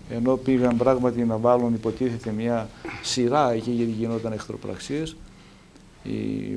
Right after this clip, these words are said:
βόμβες δεν κοιτάνε πού θα χτυπήσουν, κύριε Γάβρο. Ε, και λέω εγώ τώρα, εάν πραγματικά πέσουν εκεί, θα ξεχωρίζουν, δεν θα χτυπάνε παιδιά αυτοί; Γιατί, αν θυμόμαστε καλά, στην Σερβία υπήρχαν, ε, ε,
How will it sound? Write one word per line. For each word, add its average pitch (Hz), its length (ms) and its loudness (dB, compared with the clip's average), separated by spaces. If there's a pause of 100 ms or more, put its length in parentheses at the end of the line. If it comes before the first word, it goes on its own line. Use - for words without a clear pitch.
(120)
βόμβες 120 680 2 (240)
δεν 131 240 -2
κοιτάνε 135 500 0 (280)
πού 120 120 -6
θα 117 100 -4
χτυπήσουν, 107 460 -8
κύριε 104 180 -6
Γάβρο. 101 320 -8 (840)
Ε, - 40 -10 (340)
και 123 180 -4
λέω 135 260 4
εγώ 117 140 2
τώρα, 110 300 0
εάν 127 180 2
πραγματικά 131 640 2
πέσουν 127 440 0 (240)
εκεί, 123 320 -2
θα 131 260 2
ξεχωρίζουν, 127 680 0
δεν 120 140 2
θα 113 100 -2
χτυπάνε 127 340 -2
παιδιά 127 280 0
αυτοί; 147 380 0 (960)
Γιατί, 110 260 -4
αν 127 100 0
θυμόμαστε 135 440 0
καλά, 127 480 0
στην 131 220 -6
Σερβία 120 520 0
υπήρχαν, 139 540 -2
ε, 127 260 0 (680)
ε, 117 200 -4